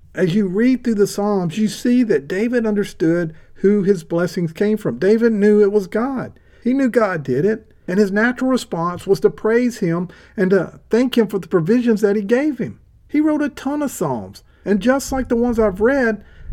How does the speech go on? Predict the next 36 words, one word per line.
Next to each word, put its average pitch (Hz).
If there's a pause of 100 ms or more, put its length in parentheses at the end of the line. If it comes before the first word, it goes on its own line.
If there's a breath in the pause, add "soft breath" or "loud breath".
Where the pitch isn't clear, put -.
(120)
throughout 226
the 233
Psalms 233
you 196
see 240
him 214
give 185
praise 214
and 165
thanks 175
for 160 (220 soft breath)
the 156
blessings, 165
even 277
when 254
he's 226 (320 loud breath)
depressed 240
and 202
he 196
says, 202
"Oh 214
Lord, 233 (280 loud breath)
help 262
me 247
now 262
before 240
my 214
people 262
take 247
me. 165 (220 loud breath)
Oh 233
Lord, 262
strike 254
down 247
my 226
enemy." 247